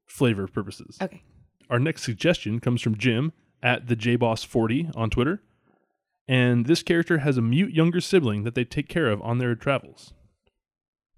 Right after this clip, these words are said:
Speaker 1: So as they're moving around, they've got a companion with them. Uh, I think a non-combatant probably makes sense. Uh, unless possibly one of the other characters that we end up making for series two has, can fit as that younger sibling role. Maybe they kind of chafe about being protected.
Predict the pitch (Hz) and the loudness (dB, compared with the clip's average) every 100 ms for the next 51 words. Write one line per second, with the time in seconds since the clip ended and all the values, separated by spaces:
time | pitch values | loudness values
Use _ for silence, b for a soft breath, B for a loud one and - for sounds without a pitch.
0 | _ - 120 131 131 135 135 135 127 131 | _ -2 0 2 2 2 2 2 0 0
1 | 131 120 120 113 - 127 160 143 101 101 | -2 0 0 -2 -2 -2 0 0 -2 -4
2 | 104 113 - - 113 107 135 160 214 175 | -6 -6 -12 -12 -8 -4 -2 -2 -4 -4
3 | 139 143 139 113 113 101 95 104 104 101 | -2 -2 -4 -2 -4 -4 -10 -4 -2 -2
4 | 98 - 95 95 - _ _ _ _ _ | -6 -10 -10 -10 -14 _ _ _ _ _
5 | _ _ - 101 - 120 123 135 - - | _ _ -8 -6 -4 -2 0 0 -4 -14
6 | - _ _ - 123 - 123 113 123 113 | -20 _ _ -2 -2 0 0 2 0 0
7 | 117 117 117 117 113 120 107 113 113 107 | 0 0 0 0 0 -2 -2 -2 -2 -2
8 | 110 110 113 104 113 - 110 101 - 117 | -4 -4 -6 -6 -6 -2 -4 -4 -4 0
9 | 110 101 107 104 101 - - _ _ _ | 0 0 -2 -2 -6 -8 -20 _ _ _
10 | _ _ _ - 135 - 139 - 123 117 | _ _ _ 0 0 2 0 2 0 0
11 | 120 123 117 - 123 110 98 95 98 107 | 0 0 0 -2 -2 0 -2 -4 -4 -2
12 | 107 104 107 - 110 101 - 120 113 92 | 0 0 -2 -6 -8 -4 -4 -4 -4 -6
13 | 101 98 98 98 - - | -8 -8 -6 -8 -8 -20